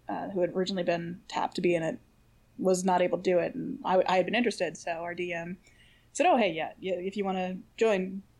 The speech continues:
join up." So I didn't really have time to write up a long character history, and, uh,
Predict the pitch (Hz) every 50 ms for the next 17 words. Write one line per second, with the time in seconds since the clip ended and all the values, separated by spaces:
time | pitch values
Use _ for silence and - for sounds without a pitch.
0 | _ _ - 196 196 254 320 - - - _ - - - 190 190 190 175 - 180
1 | 185 190 220 220 226 196 - - 190 202 196 190 180 185 185 175 - - - 185
2 | 185 185 180 175 180 180 - - 208 180 170 170 170 185 180 180 175 175 170 170
3 | - - _ _ _ _ _ - _ _ _ _ _ _ - - 190 185 190 196
4 | 190 185 185 185 180 - - 220 208 208 - 190 190 190 175 175 - 190 185 175
5 | 175 175 180 180 - _ _ _ - 202 196 196 196 196 196 202 202 196 202 208
6 | 208 208 208 202 202